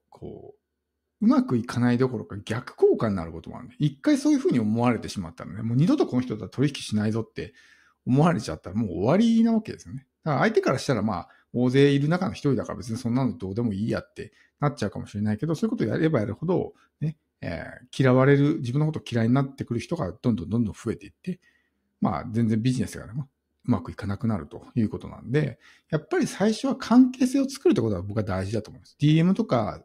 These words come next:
こうメールでね、か-、あの、営業するのもいいんですけど、まあ、コールドコールの状態ですね。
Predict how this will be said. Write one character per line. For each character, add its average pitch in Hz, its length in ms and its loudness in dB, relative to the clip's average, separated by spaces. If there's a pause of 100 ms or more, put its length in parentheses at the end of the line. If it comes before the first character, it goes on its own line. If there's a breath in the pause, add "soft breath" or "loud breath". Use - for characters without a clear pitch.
(120)
こ - 120 -10
う 101 40 -2
メ 123 180 4
ー 147 40 4
ル 156 80 2
で 165 60 0
ね、 185 180 0
か-、 - 260 -14
あ 117 160 -4
の、 98 180 -6
営 127 160 6
業 147 120 4
す 151 120 -4
る 247 80 4
の 254 80 4
も - 160 -6 (460 loud breath)
い 240 80 8
い - 20 10
ん 302 80 6
で 113 100 4
す - 120 -8
け 92 120 -10
ど、 92 360 -8 (100)
ま 127 120 0
あ、 - 20 -4
コ - 220 0
ー 247 60 8
ル 262 60 6
ド 254 120 4
コ 381 180 6
ー - 40 6
ル 120 80 4
の 98 80 -2
状 90 160 -8
態 - 140 -10
で - 40 -16
す - 80 -8
ね。 135 180 -2